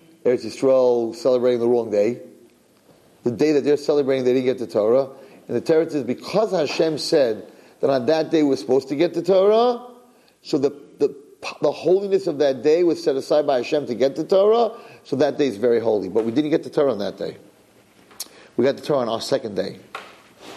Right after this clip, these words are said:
He said, Chibi say another Shabbat nitna Torah b'yom nun aleph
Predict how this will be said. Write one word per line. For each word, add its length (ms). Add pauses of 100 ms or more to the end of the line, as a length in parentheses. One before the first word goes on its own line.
(720)
He 160
said, 340 (300)
Chibi 400
say 160
another 240
Shabbat 320
nitna 180
Torah 140
b'yom 340
nun 140
aleph 320